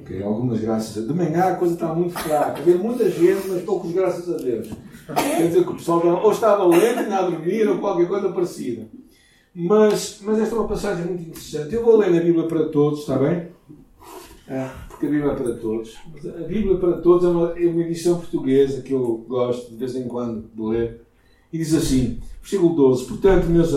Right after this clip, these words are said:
irmãos, como sempre me obedeceram quando eu estava aí, obedeçam-me ainda mais agora quando eu estou ausente.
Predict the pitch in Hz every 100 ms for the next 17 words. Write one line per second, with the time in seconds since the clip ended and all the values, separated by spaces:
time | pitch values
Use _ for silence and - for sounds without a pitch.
0 | 143 147 131 127 127 127 123 120 - 277
1 | - 240 208 180 175 147 143 - 139 131
2 | 135 202 175 156 - 151 123 117 139 107
3 | - - _ _ _ _ _ - 175 170
4 | 190 - 180 160 156 151 143 151 139 135
5 | 139 147 143 135 131 127 135 135 117 107
6 | 95